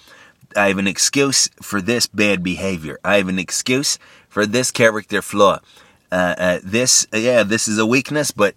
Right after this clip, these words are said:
look at that strength, right? This is an imperfection, but look at, at, at this factor," and so forth and so on. I'd redo the, my entire perspective,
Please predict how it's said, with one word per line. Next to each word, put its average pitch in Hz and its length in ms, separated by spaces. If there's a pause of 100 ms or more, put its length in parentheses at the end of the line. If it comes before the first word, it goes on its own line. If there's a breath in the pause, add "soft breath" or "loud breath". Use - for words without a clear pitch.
look 127 240
at 110 140
that 120 220
strength, 151 600 (380 loud breath)
right? 110 280
This 131 240
is 120 120
an 123 80
imperfection, 131 800
but 101 220
look 127 260
at, 120 200
at, 107 220
at 101 200
this 165 200
factor," 135 460 (360 loud breath)
and 123 160
so 156 220
forth 139 300
and 120 120
so 175 120
on. 139 80
I'd 117 140
redo 135 600 (100)
the, 98 200
my 98 200
entire 98 560 (320 soft breath)
perspective, 110 840